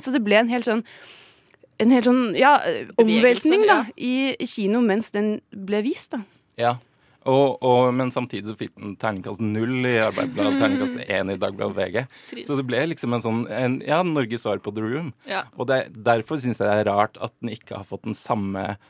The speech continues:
Speaker 3: oppveksten i, i sen-, senere tid, da.
Speaker 2: Kanskje den gjør det sånn nå snart, etter, eh, i, eller sånn i kjølvannet av The Disaster Artist, og at man ser liksom hvor godt det gikk med, med den, da.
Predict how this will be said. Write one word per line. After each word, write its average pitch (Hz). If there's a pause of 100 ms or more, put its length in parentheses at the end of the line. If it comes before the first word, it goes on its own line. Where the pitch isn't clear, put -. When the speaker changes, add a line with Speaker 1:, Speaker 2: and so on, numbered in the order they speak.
(180)
Speaker 3:
oppveksten 107
i, 107 (120)
i 107 (320)
sen-, 101 (260)
senere 95
tid, 240
da. - (360)
Speaker 2:
Kanskje 247
den 262
gjør 190
det 196
sånn 208
nå 180
snart, 226
etter, 196
eh, 190
i, 196
eller 196
sånn 196
i 214
kjølvannet 160
av 160
The 170
Disaster 165
Artist, -
og 180
at 185
man 180
ser 165
liksom 180
hvor 170 (200)
godt 170
det 170
gikk 196
med, 190
med 190
den, 220
da. 349